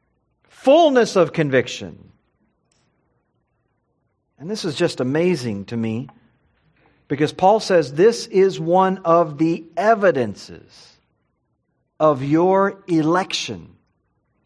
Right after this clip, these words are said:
This is the way that I know that you're saved, because of the way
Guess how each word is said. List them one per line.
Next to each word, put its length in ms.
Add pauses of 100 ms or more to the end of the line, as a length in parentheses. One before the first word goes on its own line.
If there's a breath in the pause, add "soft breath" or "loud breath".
(1200)
This 200
is 160
the 100
way 800 (460 soft breath)
that 120
I 140
know 280
that 200
you're 80
saved, 580 (1400)
because 560
of 300
the 100
way 880